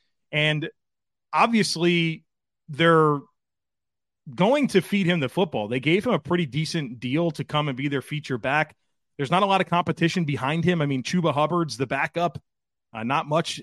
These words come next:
after him. And a rookie quarterback in Bryce Young, I think he's gonna really lean on Miles Sanders to catch the football for him, be that safety blanket and get the ball out of his hands quickly at, at times. And, of course, the screen game. I think you see at least fifty-one catches from Miles Sanders this year, a new career fi-,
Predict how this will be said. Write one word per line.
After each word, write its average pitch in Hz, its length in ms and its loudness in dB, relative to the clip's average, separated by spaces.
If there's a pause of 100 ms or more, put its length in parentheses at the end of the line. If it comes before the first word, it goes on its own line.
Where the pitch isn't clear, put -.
(100)
after 151 380 0
him. 156 420 -2 (440)
And 127 480 -6
a 117 80 -8
rookie 160 300 -2
quarterback 170 500 2
in 156 100 0
Bryce 151 340 -2
Young, 160 200 -2
I 139 60 -2
think 160 180 -6
he's 156 160 -6
gonna 143 240 0
really 147 540 2 (400)
lean 180 380 2
on 170 220 4
Miles 156 360 0
Sanders 160 460 -4
to 139 100 -4
catch - 360 -6
the 165 80 -2
football 160 420 0
for 151 260 0
him, 151 160 0
be 151 160 -2
that 151 200 0
safety 160 420 -2
blanket 151 480 -2
and 139 100 -8
get 143 120 -4
the 139 60 -10
ball 143 220 0
out 143 60 0
of 135 60 -2
his 127 100 -4
hands 139 220 -4
quickly 143 380 -2
at, 139 180 -6
at 139 160 -6
times. 135 400 -4
And, 110 100 -6
of 107 100 -10
course, 139 280 0
the 117 80 -10
screen 143 300 -2
game. 131 240 0 (340)
I 139 100 4
think 147 160 2
you 135 80 -2
see 143 160 0
at 127 80 0
least 135 180 -2
fifty-one 120 360 -2
catches 120 300 -4
from 120 140 -6
Miles 113 280 -2
Sanders 110 300 -4
this 104 160 -10
year, 110 120 -2
a 104 40 -4
new 113 120 0
career 117 300 -2
fi-, 113 160 -8